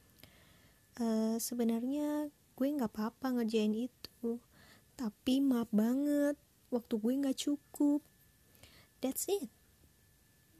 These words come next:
Mereka pun bakal mikir, "Oh, jadi gue ngerepotin orang," gitu kan.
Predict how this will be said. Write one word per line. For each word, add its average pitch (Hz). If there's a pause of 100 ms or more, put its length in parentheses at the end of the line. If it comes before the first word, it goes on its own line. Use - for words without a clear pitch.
(1300)
Mereka 269
pun 370
bakal 247
mikir, 294 (400)
"Oh, - (480)
jadi 214 (1040)
gue 254
ngerepotin 233
orang," 285
gitu 214
kan. 247